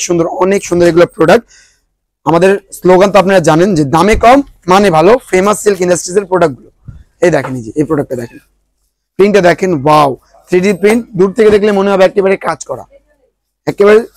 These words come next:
খুব সুন্দর। কালার পাচ্ছেন কয়টা ভাই? মাত্র দুইটা। আর আমাদের যে কোনো প্রোডাক্টের প্রাইস জানতে হলে, আরো তথ্য জানতে হলে অথবা বিবরণ জানতে হলে কি করতে হবে? স্ক্রিনে যে তিনটি নাম্বার রয়েছে, নাম্বার সাথে যোগাযোগ করবেন। ইমো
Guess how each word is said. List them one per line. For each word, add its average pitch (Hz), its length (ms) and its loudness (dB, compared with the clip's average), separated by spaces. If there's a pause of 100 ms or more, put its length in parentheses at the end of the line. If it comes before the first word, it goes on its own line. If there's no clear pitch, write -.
খুব 233 120 2 (120)
সুন্দর। 180 260 2
কালার 190 220 2
পাচ্ছেন 202 260 -2
কয়টা 202 220 4
ভাই? 147 80 0 (120)
মাত্র 175 180 -2 (140)
দুইটা। 143 220 -4 (460)
আর 151 120 0 (200)
আমাদের 196 340 2 (480)
যে 196 160 4
কোনো 240 200 2
প্রোডাক্টের 208 440 2
প্রাইস 180 280 4
জানতে 175 300 0
হলে, 175 180 4 (420)
আরো 165 180 -2
তথ্য 185 140 0 (100)
জানতে 175 260 0
হলে 175 160 4
অথবা 180 220 2
বিবরণ 214 300 2
জানতে 175 160 -2
হলে 170 160 0
কি 202 120 -10
করতে 196 200 -2
হবে? 190 140 4 (360)
স্ক্রিনে 233 280 -2
যে 247 100 2
তিনটি 226 240 -2
নাম্বার 180 200 4
রয়েছে, 180 220 2
নাম্বার 185 180 -2
সাথে 190 200 -6
যোগাযোগ 202 300 2
করবেন। 120 200 -12 (340)
ইমো 214 200 0